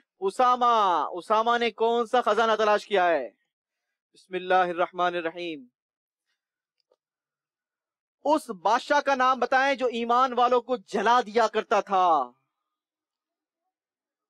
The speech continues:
हाँ। डिफिकल्ट क्वेश्चन आ गया हम,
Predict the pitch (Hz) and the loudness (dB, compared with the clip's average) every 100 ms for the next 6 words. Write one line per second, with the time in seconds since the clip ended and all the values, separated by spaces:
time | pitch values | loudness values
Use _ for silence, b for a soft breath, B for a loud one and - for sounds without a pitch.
0 | _ 151 175 190 202 196 196 185 180 175 | _ -18 -12 -10 -8 -8 -8 -6 -6 -8
1 | 170 156 139 - _ _ _ _ _ _ | -8 -12 -14 -20 _ _ _ _ _ _
2 | 571 554 622 _ _ _ _ _ _ - | _ _ _ _ _ _ _ _ _ -20
3 | - _ _ _ _ _ _ _ _ _ | -20 _ _ _ _ _ _ _ _ _
4 | _ _ _ _ _ _ _ _ _ _ | _ _ _ _ _ _ _ _ _ _
5 | _ _ _ _ _ _ 143 156 196 214 | _ _ _ _ _ _ _ -6 -6 -6
6 | 214 202 196 196 190 214 196 190 185 196 | -2 -2 0 -6 -4 -4 -2 -2 0 0
7 | 185 175 165 175 | 2 0 -2 -8